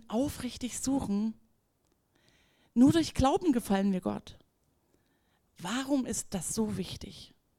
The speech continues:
Warum freut sich Gott über Glauben?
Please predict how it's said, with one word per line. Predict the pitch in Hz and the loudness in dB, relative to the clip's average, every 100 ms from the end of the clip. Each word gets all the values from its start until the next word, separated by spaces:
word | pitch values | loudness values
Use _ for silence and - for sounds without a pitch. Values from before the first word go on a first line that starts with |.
| _ _ _ _ _ _ _ _ _ _ _ _ _ _ _ _ _ _ _ _ _ _ _ _ _ _ _ _ _ _ _ _ _ _ _ _ _ _ _ | _ _ _ _ _ _ _ _ _ _ _ _ _ _ _ _ _ _ _ _ _ _ _ _ _ _ _ _ _ _ _ _ _ _ _ _ _ _ _
Warum | - 226 320 311 311 - | -2 2 4 4 0 -6
freut | - - 330 - | -8 0 0 0
sich | 285 | -4
Gott | - 180 - | -2 -4 -4
über | 180 180 175 - _ _ - | -2 -2 -4 -12 _ _ -2
Glauben? | 180 175 165 151 156 | 0 0 -4 -8 -12